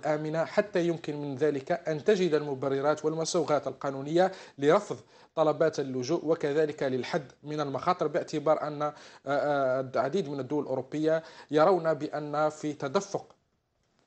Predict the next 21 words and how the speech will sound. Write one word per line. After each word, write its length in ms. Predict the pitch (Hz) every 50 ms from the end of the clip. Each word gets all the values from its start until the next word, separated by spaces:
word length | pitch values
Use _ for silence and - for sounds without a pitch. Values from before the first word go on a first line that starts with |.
| _ _ -
اللاجئين، 600 | 147 160 160 160 156 135 120 151 - 147 143 143
سواء 360 | 135 - 131 135 156 151 -
كان 300 | 156 - 165 160 156 151
من 100 | 151 156
منطقة 320 | 151 151 143 131 - - 139 139
المغرب 300 | 147 143 135 135 139 135
العربي 460 | 143 135 135 139 139 135 135 139 139 -
أو 100 | 160 160
حتى 360 | - - 180 - - 170 156
من، 220 | 151 151 151 156 156 - - - - - -
آه، 160 | 135 143 139
منطقة 460 | 139 147 151 139 - 147 139 - 143 139
الشرق 320 | 139 - - 139 131 - 135
الأوسط، 340 | - 135 139 131 - 131
خاصة 440 | - - 139 - 151 131 - 139 139
السوريين، 560 | 135 131 - - 139 127 127 139 170 196 190 - - - - - -
هو 180 | 165 170 175
تهديد 720 | 165 170 - 160 127 127 135 127 135 185 208 190 147 117 120
لأمنهم 760 | 131 135 147 147 - 131 139 143 143 139 135 139 147 151 147
ولاستقرارهم، 1000 | 139 135 135 135 131 131 135 - - - 139 - 135 139 147 151 156 170 170 165
وأنهم 540 | 170 - 170 175 175 170 165 165 175 180 175